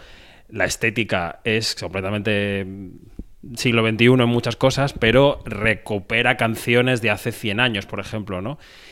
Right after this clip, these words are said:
Y en el fondo hay alguna conexión también con vosotros, ¿no? De tirar de cosas que, que estaban atrás, que forman parte de nosotros, de las raíces,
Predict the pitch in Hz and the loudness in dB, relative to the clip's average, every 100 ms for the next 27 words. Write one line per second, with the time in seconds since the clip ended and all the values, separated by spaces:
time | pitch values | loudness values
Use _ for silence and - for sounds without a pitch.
0 | - 127 123 120 - 240 214 185 156 139 | -8 0 2 2 2 2 4 2 2 0
1 | 117 127 117 110 107 107 98 160 147 113 | -2 -2 -2 -2 -4 -4 -2 -2 -2 -4
2 | 135 156 113 120 120 147 156 - 156 143 | -2 0 0 2 2 2 0 -2 -2 0
3 | 131 117 - - 117 113 113 113 110 113 | -2 -2 -6 0 2 2 2 0 -4 -4
4 | - 135 139 123 143 151 127 135 120 117 | 0 2 2 0 0 0 -2 -4 -2 -2
5 | 131 127 120 113 135 127 131 120 110 104 | 0 2 2 0 0 0 0 2 0 2
6 | 113 120 139 151 | 2 0 -4 -6